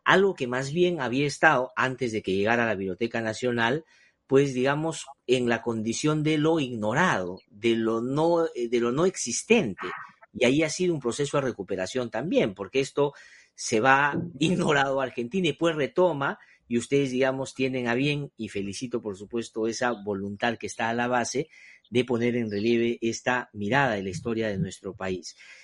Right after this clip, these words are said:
Y ya para entrar a, a, a los textos, Carmen, si me permites, ¿qué aporta Juan Basilio Cortegana, digamos, desde su particular mirada de la historia?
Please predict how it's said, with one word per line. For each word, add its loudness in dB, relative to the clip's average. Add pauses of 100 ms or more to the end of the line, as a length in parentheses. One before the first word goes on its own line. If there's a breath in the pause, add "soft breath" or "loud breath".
(120 loud breath)
Y 2
ya 6
para 2
entrar 0
a, 0
a, 2
a 2
los -2
textos, -2
Carmen, 0
si -6
me -4
permites, -4 (560 loud breath)
¿qué 6
aporta 2
Juan 0
Basilio 2
Cortegana, 0
digamos, 0
desde -2
su -8
particular -2
mirada 2
de -2
la -6
historia? -2